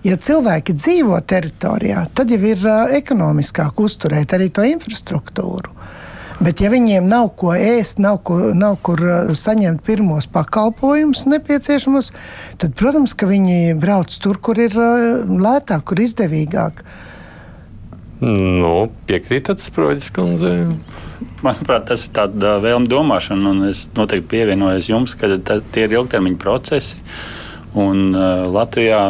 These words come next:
Speaker 3: nu, viņi tā izteiktāk ir uzsākušies deviņdesmito gadu vidū, kad bija demogrāfiskā bedre, un mēs labi apzinājāmies, ka Latvijā ilgtermiņā cilvēku skaits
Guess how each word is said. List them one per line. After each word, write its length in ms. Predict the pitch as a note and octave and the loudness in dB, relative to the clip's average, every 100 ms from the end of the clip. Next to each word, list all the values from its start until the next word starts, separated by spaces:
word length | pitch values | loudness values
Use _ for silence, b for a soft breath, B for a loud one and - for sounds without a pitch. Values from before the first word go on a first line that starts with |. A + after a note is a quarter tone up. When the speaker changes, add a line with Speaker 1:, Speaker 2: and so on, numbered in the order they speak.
| G#2 | 2
Speaker 3:
nu, 140 | G#2 | 0
viņi 140 | G#2+ G#2+ | 0 2
tā 100 | F#2 | 0
izteiktāk 640 | G2 C3 - A2+ G2 G2+ - | 0 -2 0 -2 0 -2 0
ir 140 | G#2 | -2
uzsākušies 960 | A2+ - A2 G2 - - G2+ F#2 - - | -2 0 0 -2 -6 -2 0 -2 -6 -8
deviņdesmito 540 | F2+ G2+ A2 F#2+ - F#2 | -4 0 0 0 -2 -2
gadu 160 | F#2 | 0
vidū, 240 | A2 B2 B2+ | -2 0 0
kad 220 | A2+ G#2 G2 | 0 -4 -2
bija 300 | A2 G#2 G2+ | 0 2 2
demogrāfiskā 720 | F#2 A2 G2+ G2+ G2 - G2+ | 0 -2 0 0 -2 -2 -2
bedre, 400 | F#2+ C#3+ F#2 F2 F2 | 0 0 0 -2 -4
un 100 | F2+ | -4
mēs 220 | F#2 F2 | -4 -2
labi 220 | A2+ G#2+ G2+ | 0 2 0
apzinājāmies, 920 | B2 A#2+ A#2 G#2+ G#2 G2+ F#2+ F2+ - | 0 0 2 2 2 2 0 -2 -8
ka 120 | - F2+ | -6 -2
Latvijā 540 | G#2 G#2+ A#2 G#2+ G2+ F#2+ | -2 0 0 2 2 2
ilgtermiņā 640 | G#2 A#2+ A#2+ A2 G#2+ G#2 G2+ F#2+ B B B B | 0 -2 -2 -2 0 2 2 0 B B B B
cilvēku 320 | A2 G#2+ F#2 | 0 0 0
skaits 320 | - A2+ A#2 | 0 -2 0